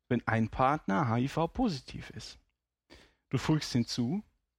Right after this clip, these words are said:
die katholische Kirche erlaubt natürliche Familienplanung,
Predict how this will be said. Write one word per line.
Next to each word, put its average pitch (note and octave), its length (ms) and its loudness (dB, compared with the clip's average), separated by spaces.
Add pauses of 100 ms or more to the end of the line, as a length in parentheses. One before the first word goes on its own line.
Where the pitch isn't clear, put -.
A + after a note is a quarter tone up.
(360)
die B2+ 80 0
katholische G#3 600 2
Kirche - 480 -2
erlaubt C3+ 420 2
natürliche G3 540 0
Familienplanung, C3+ 1200 0